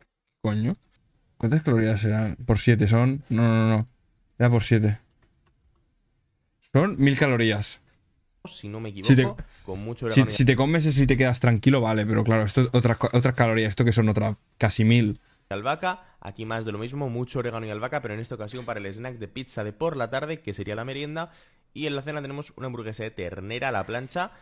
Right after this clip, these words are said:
Speaker 2: y una sopa. Pues esta es la cena, esto es el día.
Speaker 1: Uf, no me
Speaker 2: Nos
Speaker 1: gusta
Speaker 2: vemos
Speaker 1: nada la
Speaker 2: mañana
Speaker 1: puta
Speaker 2: en el día
Speaker 1: sopa, tío. No me gusta nada la sopa. Bueno, vamos a ver un poquito ya cómo van avanzando los días. Ciento diecinueve.
Speaker 2: Día ciento diecinueve de doscientos de mi cambio físico. Empezamos el día con este cuenco de melón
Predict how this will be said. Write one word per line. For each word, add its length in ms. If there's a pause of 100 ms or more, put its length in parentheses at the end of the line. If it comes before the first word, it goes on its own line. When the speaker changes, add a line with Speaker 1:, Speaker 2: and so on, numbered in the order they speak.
(500)
Speaker 2:
y 300 (380)
una 240
sopa. 440 (200)
Pues 140
esta 200
es 80
la 100
cena, 320
esto 220
es 80
el 100
día. 220
Speaker 1:
Uf, 80
no 100
me 60
Speaker 2:
Nos 80
Speaker 1:
gusta 240
Speaker 2:
vemos 120
Speaker 1:
nada 120
la 80
Speaker 2:
mañana 160
Speaker 1:
puta 140
Speaker 2:
en 40
el 60
día 160
Speaker 1:
sopa, 160
tío. 260 (120)
No 100
me 60
gusta 300
nada 260
la 40
sopa. 340 (600)
Bueno, 140
vamos 120
a 60
ver 120
un 60
poquito 300
ya 140
cómo 260
van 80
avanzando 400
los 180
días. 460
Ciento 220
diecinueve. 360
Speaker 2:
Día 140
ciento 200
diecinueve 380
de 80
doscientos 460
de 80
mi 80
cambio 200
físico. 360
Empezamos 400
el 80
día 80
con 120
este 240
cuenco 300
de 120
melón 560